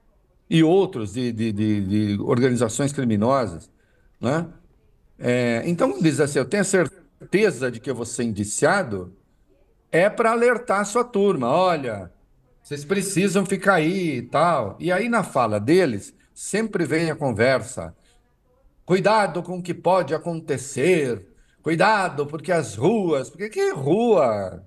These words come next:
Que rua? O quê? Vai acontecer o quê? É, o... Sim, eles têm uma tropa grande na internet, nas, e tem,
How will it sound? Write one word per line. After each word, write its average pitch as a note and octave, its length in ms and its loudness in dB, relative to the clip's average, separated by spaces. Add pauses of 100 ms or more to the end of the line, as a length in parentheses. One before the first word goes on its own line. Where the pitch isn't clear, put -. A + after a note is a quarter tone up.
Que G3 120 -6
rua? D#3 640 -2 (1080)
O F3 100 -8
quê? C3+ 520 0 (640)
Vai F3 120 -2
acontecer G3 260 -2
o G3 80 0
quê? C3+ 440 0 (2500)
É, D3 380 2
o... C#3+ 160 -2 (840)
Sim, G#3+ 460 0
eles C3 280 -4
têm F#3+ 220 0
uma B2+ 160 -2
tropa A2 760 0
grande G#2 760 0
na G2+ 240 0
internet, A2 840 0
nas, G2+ 160 -2
e C#3 100 0
tem, C#3+ 680 2